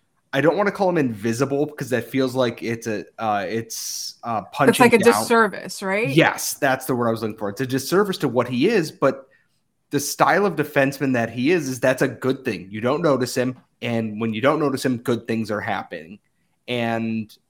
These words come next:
Speaker 1: someone's gonna only ha-, give up, like,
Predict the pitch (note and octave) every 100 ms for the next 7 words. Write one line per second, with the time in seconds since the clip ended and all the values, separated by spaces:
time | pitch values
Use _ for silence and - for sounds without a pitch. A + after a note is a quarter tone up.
0 | _ _ _ - C#3+ C3+ C#3+ C#3+ D#3+ -
1 | B2+ C3+ C#3 C3 B2+ A#2 B2 A#2 B2 A#2+
2 | A#2+ A2+ -